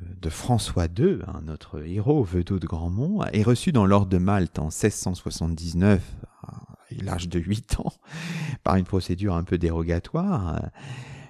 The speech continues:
Et parallèlement, il est investi du prieuré d'Acquigny, en bordure de l'Eure. On est là près de Louviers, un peu au nord, euh,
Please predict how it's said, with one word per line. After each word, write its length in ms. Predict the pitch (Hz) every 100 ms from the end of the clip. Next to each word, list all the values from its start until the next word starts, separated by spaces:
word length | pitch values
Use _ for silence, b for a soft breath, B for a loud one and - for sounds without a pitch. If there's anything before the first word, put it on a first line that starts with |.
| B -
Et 300 | 120 113 -
parallèlement, 520 | 117 113 113 139 202
il 140 | 143 98
est 160 | -
investi 540 | 117 107 107 - 175 160
du 120 | 101
prieuré 800 | - 127 117 107 123 120 98 82
d'Acquigny, 640 | 80 - - 127 127 190 180
en 100 | 87
bordure 460 | 87 92 101 101
de 100 | 85
l'Eure. 480 | 82 104 165 160 101
On 140 | 85
est 100 | 85
là 180 | 90 98
près 240 | - - 92
de 100 | 85
Louviers, 460 | 98 107 143 180
un 140 | 117 82
peu 140 | 90
au 180 | 87 85
nord, 300 | 92 90 -
euh, 160 | 76